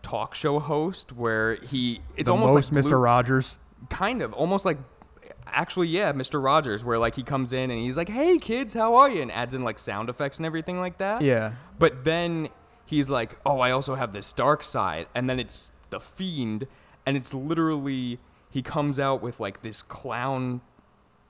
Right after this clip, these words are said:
Speaker 1: outfit and, like, this crazy mask that looks like it's ripped skin.
Speaker 2: Mm-hmm.
Speaker 1: And it's like, "All right, I see where you're going with this."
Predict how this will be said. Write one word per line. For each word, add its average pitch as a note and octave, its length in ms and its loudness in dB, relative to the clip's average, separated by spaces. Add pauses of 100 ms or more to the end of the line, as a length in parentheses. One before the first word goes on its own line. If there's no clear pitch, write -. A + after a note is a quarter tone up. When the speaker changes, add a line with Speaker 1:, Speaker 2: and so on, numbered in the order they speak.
(260)
Speaker 1:
outfit A2+ 600 -4
and, A#2 160 -2
like, G2+ 180 -6
this A#2+ 180 -10
crazy C3+ 640 -4
mask A2+ 500 -4
that - 140 -10
looks A#2+ 220 -8
like G#2 180 -6
it's F#2 140 -12
ripped G#2 340 -8
skin. G2+ 560 -4
Speaker 2:
Mm-hmm. C3+ 500 -2 (240)
Speaker 1:
And B2 120 -2
it's A2+ 140 -4
like, G#2+ 200 -4 (760)
"All B3+ 180 10
right, B3 260 8 (160)
I A#3+ 60 2
see D4 200 0
where A#3 100 4
you're E3+ 100 4
going D3+ 280 4
with C#3 160 -2
this." D3+ 260 -2